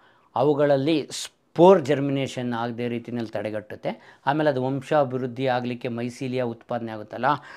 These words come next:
ಆ ಮೈಸೀಲಿಯಾ ಬೆಳವಣಿಗೆ ಆಗದಂತೆ ತಡೆಯುತ್ತೆ ಇದು. ಇದು ಒಂದು ಕಾಂಟ್ಯಾಕ್ಟ್ ಫಂಗಿಸೈಡ್. ಇದು ಸಹ ಪ್ರಿವೆಂಟಿವ್ ಆಗಿ ಮತ್ತು ಕ್ಯುರೇಟಿವ್ ಆಗಿ ಕೆಲಸ ಮಾಡ್ತದೆ.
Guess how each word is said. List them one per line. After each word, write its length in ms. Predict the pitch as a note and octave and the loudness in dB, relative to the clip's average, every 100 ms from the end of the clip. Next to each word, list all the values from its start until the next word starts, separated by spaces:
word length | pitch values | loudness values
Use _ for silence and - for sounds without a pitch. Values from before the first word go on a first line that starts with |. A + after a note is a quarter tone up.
| - - | -14 0
ಆ 100 | B2 | 2
ಮೈಸೀಲಿಯಾ 920 | B2+ B2 C#3+ D3 - E3 D#3 D#3 D#3 | 4 4 4 0 -2 0 4 8 8
ಬೆಳವಣಿಗೆ 500 | B2+ B2+ C3 C3+ B2+ | 8 4 4 2 2
ಆಗದಂತೆ 580 | A#2+ A#2+ A2+ A2+ A#2 F#3+ | 2 0 -4 -6 -8 -10
ತಡೆಯುತ್ತೆ 640 | - B2 A#2+ A2 - F#2 | -2 0 2 0 -4 -8
ಇದು. 340 | F#2 - _ _ _ _ _ - | -8 -14 _ _ _ _ _ -10
ಇದು 120 | G3 G3 | -2 0
ಒಂದು 180 | E3 | -2
ಕಾಂಟ್ಯಾಕ್ಟ್ 720 | - - B2 C3+ - C#3+ C#3+ - | -2 0 0 0 0 -2 -2 -8
ಫಂಗಿಸೈಡ್. 880 | A#2 A2+ G#2 - - B2 A#2 F2+ - - _ _ _ _ _ _ _ - | -4 -4 -4 -10 -2 2 2 -2 -12 -20 _ _ _ _ _ _ _ -10
ಇದು 280 | B2+ C3+ D3 | -4 0 0
ಸಹ 460 | - G#2 A#2 D3+ - - _ - | -2 -4 -2 -2 -8 -20 _ -2
ಪ್ರಿವೆಂಟಿವ್ 680 | A#2+ B2 C3+ B2+ - C#3 | 2 2 2 -2 -2 2
ಆಗಿ 220 | C3 C3 D#3 | 2 2 -2
ಮತ್ತು 500 | C3+ A#2+ E3+ E3 - | -2 -2 -2 -2 -4
ಕ್ಯುರೇಟಿವ್ 460 | B2+ C3 B2+ B2 | 2 2 2 0
ಆಗಿ 200 | A#2 B2 | 0 -2
ಕೆಲಸ 320 | F3+ A#2 G#2 G#2+ | -8 -8 -6 -6
ಮಾಡ್ತದೆ. 760 | G2 - - F#2 A2+ G#2 F2 | -4 -8 -10 -4 -2 -2 -6